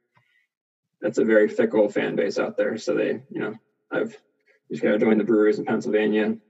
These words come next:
Um, there's a shout out for them. I'm sure they're gonna listen to this, but there's a, uh, they, they have their, uh, Facebook group, a very passionate fan base in there, and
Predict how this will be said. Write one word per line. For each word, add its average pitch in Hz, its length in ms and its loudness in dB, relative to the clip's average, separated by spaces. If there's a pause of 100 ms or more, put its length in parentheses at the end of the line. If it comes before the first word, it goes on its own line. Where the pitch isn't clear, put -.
(100)
Um, - 480 -8
there's - 180 -8
a - 20 -14
shout 76 220 -2
out - 140 -6
for 117 80 -4
them. 67 100 -6
I'm - 80 -8
sure - 180 -4
they're - 240 -2 (180)
gonna 107 160 -6
listen - 240 -4
to - 60 -2
this, 101 140 -2
but - 260 -2 (380)
there's 113 200 4
a, 107 200 4 (100)
uh, 107 240 0 (420)
they, - 300 2
they - 160 -4
have - 180 0
their, - 240 -2 (160)
uh, 107 140 -2
Facebook 123 380 2
group, 135 360 0
a - 80 0 (460)
very 113 240 2
passionate 117 480 0
fan 120 180 2
base 117 260 2
in 120 80 0
there, 123 220 2
and 110 300 -2